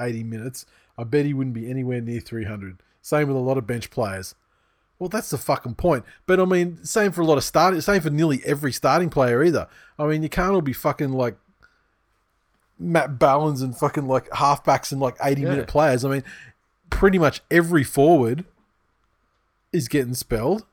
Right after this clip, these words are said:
Speaker 2: Yeah.
Speaker 1: at some point or another.
Speaker 2: Yes.
Speaker 1: So
Speaker 2: And
Speaker 1: I think that's, yeah, it's, it,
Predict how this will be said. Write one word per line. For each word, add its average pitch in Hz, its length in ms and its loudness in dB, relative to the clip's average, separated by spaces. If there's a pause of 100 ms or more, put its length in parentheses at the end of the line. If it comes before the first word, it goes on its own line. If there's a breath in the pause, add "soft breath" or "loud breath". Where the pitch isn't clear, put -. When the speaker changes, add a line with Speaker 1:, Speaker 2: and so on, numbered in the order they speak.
(160)
Speaker 2:
Yeah. 147 240 -6 (480)
Speaker 1:
at 131 100 -10
some 135 200 0
point 131 260 0
or 120 100 0
another. 117 360 -2 (200)
Speaker 2:
Yes. - 400 -12 (1120)
Speaker 1:
So 147 600 -2
Speaker 2:
And 113 180 -8 (180)
Speaker 1:
I 147 100 -6
think 147 260 -4
that's, 127 240 -4
yeah, 123 260 -10
it's, 113 220 -12
it, 147 160 -12